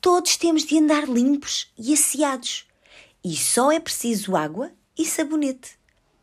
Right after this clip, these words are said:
Todos os dias. Todos os dias temos de lavar, escovar, esfregar.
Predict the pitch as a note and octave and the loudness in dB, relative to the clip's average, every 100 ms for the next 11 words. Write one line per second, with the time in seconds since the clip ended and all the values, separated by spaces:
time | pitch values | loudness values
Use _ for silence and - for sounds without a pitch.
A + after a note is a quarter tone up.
0 | _ _ - A#3 G#3 G#3+ G3 G#3 G#3+ A3+ | _ _ 6 8 8 4 0 -2 -4 -4
1 | F#3 F#3+ F3 E3+ F3 - - _ _ _ | 0 0 2 0 -4 -10 -20 _ _ _
2 | _ D4+ C#4 D#4 B3 C4 C#4+ G#3+ F#3 F3 | _ 0 2 0 -2 -4 -4 -4 -6 -4
3 | G3 - G3+ F#3 D#3+ D#3+ E3+ A3 F#3+ E3+ | -4 -4 -4 -4 -4 -4 -2 -2 -2 -2
4 | D#3+ E3 - - G#3 F#3 E3 D3+ D#3+ - | -2 -6 -10 -6 -4 -2 0 -2 -4 -8
5 | - G#3 G3+ F#3+ E3 | -10 -8 -4 -2 -4